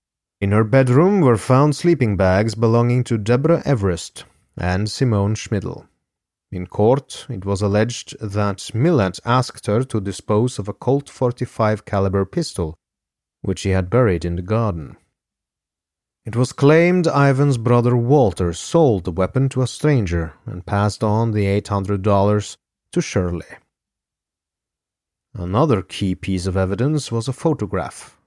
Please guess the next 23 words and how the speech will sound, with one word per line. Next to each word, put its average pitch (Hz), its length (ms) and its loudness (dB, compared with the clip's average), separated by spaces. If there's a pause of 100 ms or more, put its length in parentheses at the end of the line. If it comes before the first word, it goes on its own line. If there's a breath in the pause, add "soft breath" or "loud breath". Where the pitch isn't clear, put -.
(120)
of - 200 -18 (120)
Milat's 107 640 -4
girlfriend 110 680 0 (100)
Chalindra 135 540 -2
Hughes 95 680 -4 (500)
in 82 100 -8
a 87 60 -6
green 113 360 -2
and 135 200 0
white 107 400 -2
Benetton 101 560 -4
top, - 360 -12 (280)
exactly 87 720 -8
the 135 120 -6
same 87 600 -4 (720)
as 87 160 -8
one 101 380 0
that 95 240 -8
Caroline 131 480 0
Clark - 760 -4 (100)
brought 92 380 -2 (220)
with 123 320 -2
her - 320 -12